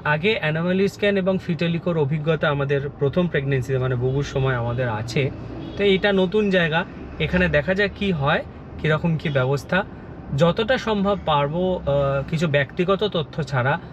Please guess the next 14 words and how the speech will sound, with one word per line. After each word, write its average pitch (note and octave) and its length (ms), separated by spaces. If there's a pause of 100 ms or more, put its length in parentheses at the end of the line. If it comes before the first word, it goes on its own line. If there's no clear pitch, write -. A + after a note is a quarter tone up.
(200)
বাকিগুলো C3 460
আপনাদের A#2 320
সঙ্গে A#2+ 260
শেয়ার G2+ 260
করার F#2+ 280
চেষ্টা G2 300
করব। F2 320 (380)
সঙ্গে D#3 320
থাকুন, F3+ 360
দেখতে B2 280
থাকুন। - 260 (360)
ইকোপ্যাথ G#3 480
ল্যাবে D#3+ 460
আমরা D3 340